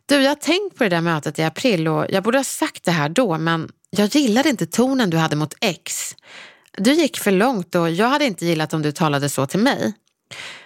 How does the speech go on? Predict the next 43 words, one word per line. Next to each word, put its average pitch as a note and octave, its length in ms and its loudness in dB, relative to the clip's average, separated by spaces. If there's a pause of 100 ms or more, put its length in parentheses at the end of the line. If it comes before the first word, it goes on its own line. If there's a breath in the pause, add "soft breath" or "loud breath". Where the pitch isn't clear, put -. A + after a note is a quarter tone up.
(160 loud breath)
Jag F#3+ 280 2
var C4+ 100 2
ju D#4 80 2
bara G3 120 0
en D#3 120 -2
som D3+ 180 -4
bevittnade F3 560 -2
det D3+ 140 2
och C#3+ 220 0 (120)
jag E3+ 200 0
gruvar G3 320 0
fortfarande G#3+ 680 0
över D3+ 140 0
att D3 80 -6
jag D#3 80 0
inte C#3 120 -6
sa D3+ 140 -2
till. F3 380 -2 (680 loud breath)
Jag F#3+ 120 2
vet A3 120 0
inte A3 180 2
om E3 160 -4
X C#4+ 300 -2
tänker D3 340 -2
på C#3+ 180 0
hur D3+ 220 2
X - 220 -4
blev D3 140 0
behandlad, E3+ 480 0
men D#3 320 -2 (120)
för F#3 200 0
er G#3+ 120 2
professionella B3 760 0
relation F3+ 500 -2
tycker E3 260 -2
jag B2+ 40 2
att C3+ 80 -4
du A#2+ 80 -4
ska - 180 -4
fråga." E3 540 -2 (1160 loud breath)
Och - 160 0
till A#3 100 2
den A3+ 140 0